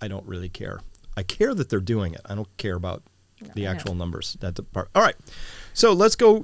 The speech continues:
Speaker 1: to the mini tyrants in the meltdown over Musk. Uh, we gotta go into this a bit. This is gonna be fun. Um, <clears throat>
Speaker 2: Do you wanna remind people before we get started, just tell them that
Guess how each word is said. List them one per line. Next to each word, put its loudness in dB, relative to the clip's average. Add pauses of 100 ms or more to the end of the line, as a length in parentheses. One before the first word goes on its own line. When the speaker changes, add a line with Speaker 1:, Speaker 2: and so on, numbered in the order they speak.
Speaker 1:
to 6
the 6
mini 8
tyrants 6
in 2
the 6
meltdown 6
over 6
Musk. 6
Uh, 6
we 4
gotta 4
go 2
into 0
this 2
a 0
bit. 2
This 0
is -8
gonna 0
be -2
fun. 0 (540)
Um, 4 (140)
<clears throat> -6
Speaker 2:
Do 6 (220)
you -2
wanna -4
remind -6
people -10
before -8
we -6
get -6
started, -6
just -8
tell 0
them -4 (380)
that 0